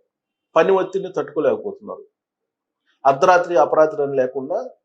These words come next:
రాత్రింబవళ్ళు వాళ్ళు సిస్టమ్ ముందు కూర్చొని పనిచేయాల్సి వస్తుంది. మీరు అబ్జర్వ్ చేస్తే, కంప్యూటర్ ముందు మీరు కనుక ఒక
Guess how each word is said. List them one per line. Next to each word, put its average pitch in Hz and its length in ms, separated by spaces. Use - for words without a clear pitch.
రాత్రింబవళ్ళు 160 720
వాళ్ళు 127 200
సిస్టమ్ 175 300
ముందు 151 220
కూర్చొని 175 340
పనిచేయాల్సి 135 420
వస్తుంది. - 300
మీరు 185 200
అబ్జర్వ్ 220 320
చేస్తే, 202 260
కంప్యూటర్ 202 460
ముందు 180 140
మీరు 156 180
కనుక 160 180
ఒక 139 60